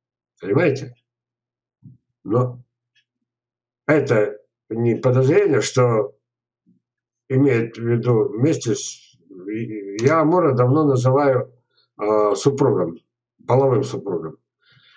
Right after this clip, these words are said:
Кроме этого, трижды в него внедрялись культурные абрикосы, и теперь получается, что случилось то, чего я ждал, и еще буду ждать.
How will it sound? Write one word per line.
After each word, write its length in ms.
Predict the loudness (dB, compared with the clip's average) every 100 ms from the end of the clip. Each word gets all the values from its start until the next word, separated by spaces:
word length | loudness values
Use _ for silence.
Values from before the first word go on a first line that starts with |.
| _
Кроме 320 | 0 2 2
этого, 480 | 2 2 2 2 2
трижды 440 | 2 2 2 2 2
в 60 |
него 200 | 2 2
внедрялись 840 | 2 2 2 2 2 0 -4 -10 _ _ _ _ _ -6
культурные 440 | -4 0 2 2
абрикосы, 680 | 2 0 0 0 0 -2 -4 _ _ _ -8
и 120 | -4
теперь 440 | -2 0 0 0
получается, 800 | 0 0 0 0 0 0 0 -2
что 600 | -4 -4 0 0 0 -6 _ _ _ _ _ _ _ _ _ _ _ _ _ _ _ _ -8
случилось 540 | -2 0 2 2 2
то, 140 | 2 0
чего 260 | 2 2
я 240 | 4 2 0
ждал, 400 | -2 0 2 0
и 80 | 0
еще 240 | 2 2
буду 240 | 2 0 0
ждать. 360 | 2 0 -2